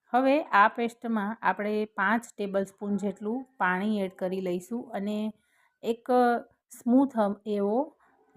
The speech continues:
લોટ તૈયાર કરી લઈશું. તો આ રીતે થોડું થોડું પાણી એડ કરીને આપણે સ્મૂથ એવો લોટ તૈયાર કરી લેવાનો છે. તો તમે જોઈ શકો છો કે આ રીતે મારે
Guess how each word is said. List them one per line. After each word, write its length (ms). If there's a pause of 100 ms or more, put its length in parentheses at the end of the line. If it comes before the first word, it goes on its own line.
લોટ 260
તૈયાર 340
કરી 280
લઈશું. 280 (1160)
તો 40 (140)
આ 120
રીતે 220 (100)
થોડું 300
થોડું 420
પાણી 540
એડ 100 (100)
કરીને 380 (500)
આપણે 240 (100)
સ્મૂથ 360
એવો 120 (120)
લોટ 320 (360)
તૈયાર 360
કરી 280
લેવાનો 340 (100)
છે. 160 (880)
તો 100
તમે 280
જોઈ 240
શકો 280
છો 160 (140)
કે 160
આ 140
રીતે 280 (1300)
મારે 300